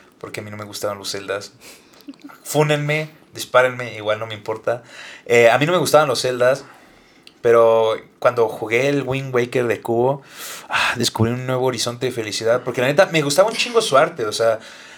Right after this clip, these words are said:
eh, su arte fue, ah, eh,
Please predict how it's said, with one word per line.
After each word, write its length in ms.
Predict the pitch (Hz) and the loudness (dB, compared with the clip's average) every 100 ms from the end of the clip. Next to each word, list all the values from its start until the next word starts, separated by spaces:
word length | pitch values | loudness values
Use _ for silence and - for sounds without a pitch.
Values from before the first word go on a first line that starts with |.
| - - | -14 2
eh, 240 | 117 113 | 4 4
su 180 | 110 135 | 2 4
arte 760 | 127 135 156 151 131 110 101 - _ _ _ _ | 4 4 2 2 2 0 0 -10 _ _ _ _
fue, 220 | - - - - | -16 -14 -14 -14
ah, 300 | - - - | -14 -14 -12
eh, 220 | 117 - | -12 -12